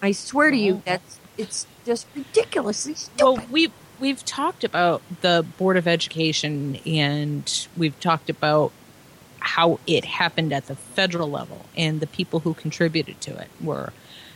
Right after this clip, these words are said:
Speaker 2: the rich banking families. And, and the reason they contributed to that is 'cause they wanted people just smart enough to run the machines and just stupid enough to passively accept the crappy wages, the long hours, you know,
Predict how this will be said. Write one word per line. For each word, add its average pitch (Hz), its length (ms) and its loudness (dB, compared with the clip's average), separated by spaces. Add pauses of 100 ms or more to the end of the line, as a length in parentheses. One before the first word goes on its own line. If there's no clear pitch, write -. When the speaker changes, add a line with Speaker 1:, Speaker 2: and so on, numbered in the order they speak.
(340)
Speaker 2:
the 170 220 2
rich 180 440 2
banking 165 440 2
families. - 680 -8
And, 156 380 0
and 160 180 0
the 165 100 0
reason 175 880 4
they 160 100 6
contributed 156 560 -2
to 156 100 -4
that 143 200 2
is 175 160 0
'cause 175 200 -2
they 165 120 2
wanted 156 400 0
people 143 420 0 (720)
just 147 240 4
smart 165 240 2
enough 156 200 0
to 170 100 2
run 151 240 2
the 143 60 -2
machines 151 640 -2 (100)
and 147 180 2
just 147 300 2
stupid 208 320 2
enough 151 320 2
to - 80 -6
passively 151 680 2
accept - 500 -2 (960)
the 151 140 6
crappy 165 440 2
wages, 156 460 4
the 139 100 -2
long 151 440 4
hours, 147 880 4
you 165 100 6
know, 135 340 6